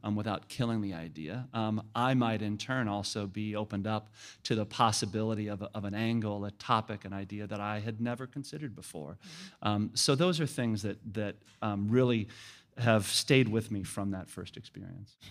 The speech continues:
Speaker 2: Was there a time on that show where you essentially took a risk on what you felt like some, a risky idea that someone had, um, and, and
Speaker 1: Daily.
Speaker 2: Daily.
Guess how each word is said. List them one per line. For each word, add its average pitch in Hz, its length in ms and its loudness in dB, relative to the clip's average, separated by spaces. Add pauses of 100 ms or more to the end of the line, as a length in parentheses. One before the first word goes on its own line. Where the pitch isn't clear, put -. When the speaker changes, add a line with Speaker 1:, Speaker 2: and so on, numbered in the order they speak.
(100)
Speaker 2:
Was 208 180 0
there 220 200 4
a 208 60 6
time 170 480 0
on 160 180 0
that 151 220 2
show 151 680 2
where 147 360 2
you 147 580 2 (640)
essentially 156 420 -2 (100)
took - 220 0
a 147 40 0
risk 139 500 -4
on 196 480 0 (120)
what 185 180 2
you 170 80 -2
felt 160 220 0
like 156 120 -4
some, 151 220 -2 (160)
a 165 80 -8
risky 170 380 0
idea 180 300 2
that - 180 -6
someone 185 260 0
had, 170 500 4
um, 151 600 0
and, 147 400 -2
and 98 100 4
Speaker 1:
Daily. 107 400 12 (100)
Speaker 2:
Daily. 143 420 0